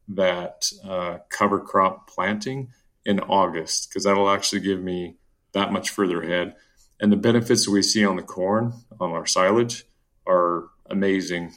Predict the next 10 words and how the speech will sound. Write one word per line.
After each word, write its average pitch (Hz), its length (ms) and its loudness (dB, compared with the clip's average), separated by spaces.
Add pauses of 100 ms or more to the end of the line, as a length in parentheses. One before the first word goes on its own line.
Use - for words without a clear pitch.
(160)
I 101 80 -2
think 104 180 2
the 92 60 -2
first, - 540 0 (120)
second 107 360 0
year 101 220 2
we 95 120 0
did 95 240 0
it, 98 240 -2 (440)
um, 90 520 -2